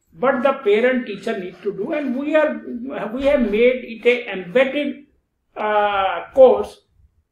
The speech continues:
uh, in, uh, which includes technology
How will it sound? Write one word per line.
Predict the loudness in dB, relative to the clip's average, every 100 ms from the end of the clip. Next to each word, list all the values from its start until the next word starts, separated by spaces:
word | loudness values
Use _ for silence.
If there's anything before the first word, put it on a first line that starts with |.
| _ -10
uh, | -8 -8 -10
in, | -10 -10 -12 -14 -12
uh, | -8 -4 -4 -6 -14 _ _ _ _ _ -10
which | -8 -4
includes | -2 0 0 -2 -4
technology | -6 -8 -6 -6 -6 -6 -10 -12